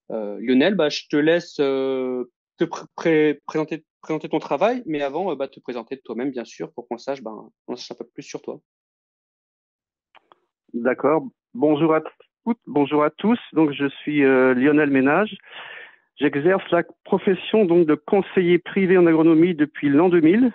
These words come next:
Speaker 2: jusqu'à aujourd'hui. Et auparavant, de début des années quatre-vingts jusqu'à l'an deux mille, j'ai travaillé dans quatre coopératives. En fait, début des années quatre-vingts, j'avais déjà envisagé de, de, de mettre en place l'activité, donc, que j'exerce aujourd'hui,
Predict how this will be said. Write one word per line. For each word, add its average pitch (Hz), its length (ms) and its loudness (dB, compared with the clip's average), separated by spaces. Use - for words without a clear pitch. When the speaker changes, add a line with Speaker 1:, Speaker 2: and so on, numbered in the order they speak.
Speaker 2:
jusqu'à - 380 -4
aujourd'hui. 131 500 0
Et - 60 4
auparavant, 170 800 2
de 127 160 0
début 175 360 -2
des 147 200 0
années 151 180 4
quatre-vingts 139 600 -2
jusqu'à 131 320 -4
l'an 135 140 2
deux 131 100 2
mille, 165 260 2
j'ai 147 160 0
travaillé 143 360 2
dans 135 180 2
quatre 139 280 -4
coopératives. 131 680 -4
En 180 80 -2
fait, 202 240 0
début 170 240 0
des 165 120 2
années 170 160 6
quatre-vingts, 160 520 2
j'avais 139 240 0
déjà 135 240 -2
envisagé 151 680 0
de, 123 300 2
de, 107 760 0
de 120 120 0
mettre 160 240 2
en 170 40 0
place 170 280 -2
l'activité, 156 640 -2
donc, 135 240 -2
que 123 160 -4
j'exerce 123 480 -2
aujourd'hui, 127 460 -2